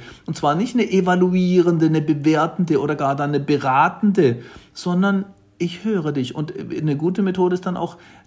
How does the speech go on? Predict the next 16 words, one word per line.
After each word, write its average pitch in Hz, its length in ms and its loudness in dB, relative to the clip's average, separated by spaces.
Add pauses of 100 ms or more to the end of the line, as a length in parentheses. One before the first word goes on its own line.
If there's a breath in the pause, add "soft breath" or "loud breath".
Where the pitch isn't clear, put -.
(180)
dann 165 180 -4
meine 165 300 -2
eigene 202 340 -2
Geschichte 196 480 -4
zu 185 120 -6
erzählen. - 360 -4
Das - 140 -6
passiert - 380 -6
häufig, 160 280 -4
wenn 147 140 -4
man 135 80 -2
sowas 135 240 -4
wie 139 60 -4
einen 127 80 -4
Erzählkaffee 123 720 -4
macht. 117 240 -4